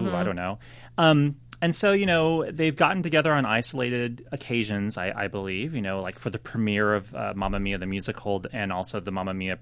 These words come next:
Speaker 2: movie premiere. And I kind of was thinking, like,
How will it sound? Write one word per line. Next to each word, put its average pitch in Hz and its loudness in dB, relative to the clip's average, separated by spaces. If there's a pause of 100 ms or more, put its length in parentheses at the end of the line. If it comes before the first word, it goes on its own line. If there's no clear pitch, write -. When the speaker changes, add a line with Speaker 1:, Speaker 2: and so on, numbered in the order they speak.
Speaker 2:
movie 120 2
premiere. 117 0 (400)
And 120 2 (400)
I 165 8
kind 269 2
of 143 4
was 123 2
thinking, 113 0
like, 98 -8